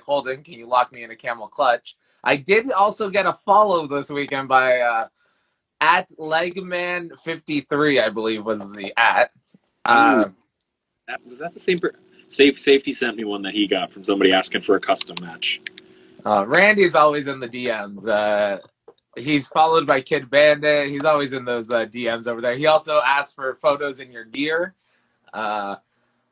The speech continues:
Speaker 1: coming soon, coming soon. Full-time wrestler by January seventh next year. So, uh, coming soon. Customs, Holden Albright.
Speaker 2: Ooh, is that a little
Speaker 1: Oh,
Speaker 2: sprinkle?
Speaker 1: I, I slept that out.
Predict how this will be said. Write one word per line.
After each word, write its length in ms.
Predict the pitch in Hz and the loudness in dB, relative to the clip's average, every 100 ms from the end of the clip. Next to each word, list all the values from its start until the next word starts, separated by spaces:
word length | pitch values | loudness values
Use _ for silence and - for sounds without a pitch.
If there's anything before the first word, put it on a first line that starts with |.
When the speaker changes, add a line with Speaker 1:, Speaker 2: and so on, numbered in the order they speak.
| _ _ | _ _
Speaker 1:
coming 280 | - 165 160 | 0 0 0
soon, 320 | 151 139 104 | -2 -4 -4
coming 300 | 98 131 127 | -6 -4 -4
soon. 300 | 117 107 90 - 123 113 | -4 -4 -6 -14 -20 -4
Full-time 500 | 165 156 151 156 143 | 2 4 4 2 4
wrestler 460 | 139 - 139 127 | 0 2 0 0
by 240 | 113 120 120 | 2 0 0
January 480 | 110 127 120 120 117 | -2 -4 -2 -4 -4
seventh 400 | - 107 104 107 | -4 -6 -8 -10
next 240 | 104 - | -10 -8
year. 220 | 104 92 | -10 -8
So, 280 | - 98 95 | -6 -4 -4
uh, 140 | 90 | -6
coming 280 | 101 160 165 | 0 0 0
soon. 360 | 156 165 127 107 | 0 0 0 -4
Customs, 540 | - 143 - 117 107 | 0 0 0 -8 -8
Holden 260 | - 117 117 | -10 -10 -4
Albright. 380 | 113 196 233 220 | 2 2 2 -4
Speaker 2:
Ooh, 320 | _ _ - | _ _ -10
is 60 | 107 | -2
that 120 | 113 | 0
a 380 | 107 101 101 104 _ _ _ - | 0 -2 -4 -8 _ _ _ -8
little 180 | 107 104 | -6 2
Speaker 1:
Oh, 280 | 160 175 147 | 4 4 4
Speaker 2:
sprinkle? 300 | 143 139 143 | 0 -4 -10
Speaker 1:
I, 60 | 117 | -10
I 40 | |
slept 280 | 120 147 - | -10 -10 -2
that 180 | 135 139 | 0 0
out. 220 | 110 107 | -2 -6